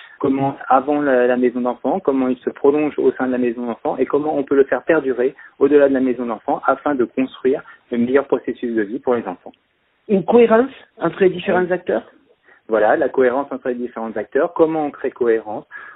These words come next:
Speaker 1: Comment on est en capacité de pouvoir dialoguer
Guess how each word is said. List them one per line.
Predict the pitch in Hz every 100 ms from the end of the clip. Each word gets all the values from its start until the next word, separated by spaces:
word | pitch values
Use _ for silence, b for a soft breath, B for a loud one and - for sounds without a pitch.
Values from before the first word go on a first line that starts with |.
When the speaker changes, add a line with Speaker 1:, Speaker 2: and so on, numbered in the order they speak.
| _
Speaker 1:
Comment | - 151 156 156 156 151
on | 131 135 135
est | 135 135
en | 135
capacité | 131 131 131 - 127 143 131
de | 123
pouvoir | - 127 127 127
dialoguer | 120 131 135 131 139